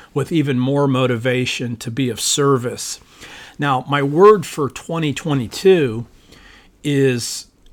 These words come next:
going to be surrender. And I'll talk about that as we move through this. But one of the first critical lessons that I picked up in twenty twenty-one is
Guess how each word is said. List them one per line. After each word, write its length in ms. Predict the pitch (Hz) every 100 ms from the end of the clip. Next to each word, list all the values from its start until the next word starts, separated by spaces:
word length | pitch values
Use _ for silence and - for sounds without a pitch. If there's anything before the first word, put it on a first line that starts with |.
| 127
going 360 | 151 151 143 123
to 140 | -
be 260 | 120 139 127
surrender. 1000 | - - 139 120 135 139 117 107 113 - - _ _ _ -
And 140 | 123
I'll 100 | 120
talk 340 | 117 - - -
about 360 | 120 123 110
that 220 | 143 131 123
as 160 | 104
we 100 | 123
move 240 | 120 123 110
through 300 | - 131 123
this. 200 | 113 -
But 240 | - 123 - - - -
one 180 | - 220
of 100 | 226
the 300 | 151 123 - - _
first 640 | - - 202 190 - - - _ _ _ _ _ - - -
critical 540 | - - 170 156 160 127
lessons 600 | 127 139 - 160 120 113
that 120 | 143
I 80 | 120
picked 300 | 113 143 -
up 180 | 139 120
in 140 | 117
twenty 340 | 120 - 135 127
twenty-one 920 | - 139 123 117 120 135 131 117 110 _ - - - - - _ _
is 600 | - 147 139 123 - -